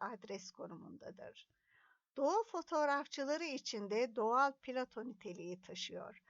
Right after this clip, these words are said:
Her mevsimde görsel güzellikler sunan şelale, taşıma kapasitesi dikkate alınarak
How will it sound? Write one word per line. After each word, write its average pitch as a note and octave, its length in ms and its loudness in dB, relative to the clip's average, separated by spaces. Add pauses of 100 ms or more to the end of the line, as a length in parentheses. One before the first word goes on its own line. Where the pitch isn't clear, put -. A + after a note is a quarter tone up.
(320)
Her A4+ 300 0
mevsimde D4+ 540 2
görsel C4+ 560 4
güzellikler A#3 840 2
sunan F#3 400 -2
şelale, F3 760 -4 (400)
taşıma D#4 460 2
kapasitesi C#4+ 840 -2
dikkate A3+ 440 -4
alınarak G3 600 -2